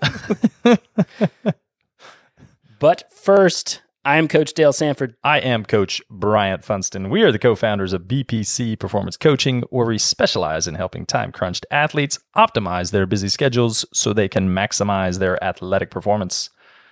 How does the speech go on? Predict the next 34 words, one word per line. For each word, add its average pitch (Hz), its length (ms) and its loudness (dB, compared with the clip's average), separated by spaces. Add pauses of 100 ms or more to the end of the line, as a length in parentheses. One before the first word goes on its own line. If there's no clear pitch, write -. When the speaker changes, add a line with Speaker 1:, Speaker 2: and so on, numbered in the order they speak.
(120)
Speaker 3:
You 113 140 -2
can 98 140 -4
find 110 260 0
out 107 160 4
more 139 480 2
about 120 320 0
B 135 120 -4
P 143 220 -4
C 208 460 -2
by 107 180 4
going 113 300 2
to 110 160 -2
build 127 420 2 (120)
peak - 380 -10
compete 135 360 -6
dot 120 240 0
com, 262 520 -2 (520)
checking 185 500 2
us 123 140 2
out 123 160 6
on 107 160 2 (100)
Facebook 135 480 -2
and 123 140 0
YouTube 143 540 0 (140)
at - 360 -2 (240)
Build 131 320 2 (140)
Peak - 340 -8 (100)
Compete, - 540 -8 (880)
and 254 600 4 (240)
all 175 160 2
up 233 120 0
on 233 160 2
that 233 180 -2
Instagram 165 1160 2